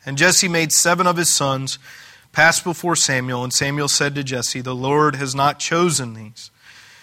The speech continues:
Then Samuel said to Jesse, "Are all your sons here?" And he said, "There remains yet the youngest, but behold, he is keeping the sheep."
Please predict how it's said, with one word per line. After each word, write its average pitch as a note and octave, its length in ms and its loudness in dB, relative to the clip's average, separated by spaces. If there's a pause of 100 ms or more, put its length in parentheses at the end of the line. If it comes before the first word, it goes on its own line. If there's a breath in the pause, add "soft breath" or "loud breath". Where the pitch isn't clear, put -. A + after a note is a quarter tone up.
(260 soft breath)
Then D#3+ 180 4
Samuel D#3 400 2
said C#3 280 0
to C3 80 -6
Jesse, B2 480 -4 (1080)
"Are B2+ 160 -2
all A#2+ 280 -2
your D3+ 160 -4
sons C#3+ 340 -4
here?" D3+ 300 -6 (120)
And C#3 120 -10
he C3+ 80 -4
said, C#3+ 360 2 (640 loud breath)
"There E3+ 160 8
remains F#3 420 6
yet F#3 180 4
the F3+ 60 0
youngest, F3 440 4
but E3+ 120 0
behold, F#3 440 0
he F3+ 100 -2
is D#3 160 0
keeping G3+ 400 -4
the D#3 80 -2
sheep." - 480 -4